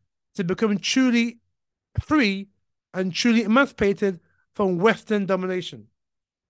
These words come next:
That is the question we, we need to ask as African people of Russia's involvement in this coup, so-called, in Niger. Now,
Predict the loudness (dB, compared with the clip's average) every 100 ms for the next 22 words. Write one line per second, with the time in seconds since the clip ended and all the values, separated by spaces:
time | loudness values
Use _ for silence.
0 | _ _ _ _ -2 0 0 2 2 2
1 | 2 2 2 0 0 0 0 2 4 4
2 | -2 _ _ _ -6 -6 -4 -4 0 0
3 | 2 4 6 4 0 _ _ 0 0 2
4 | 2 2 0 2 0 2 0 -2 -14 _
5 | _ _ -8 -4 -4 -6 -14 _ -12 -2
6 | -2 -2 -16 -20 _ -10 0 2 2 -2
7 | -8 _ _ 0 0 4 6 6 4 _
8 | _ 0 2 2 4 2 2 -6 _ _
9 | _ _ _ _ _ _ _ _ _ _
10 | _ _ _ _ _ _ 0 4 4 2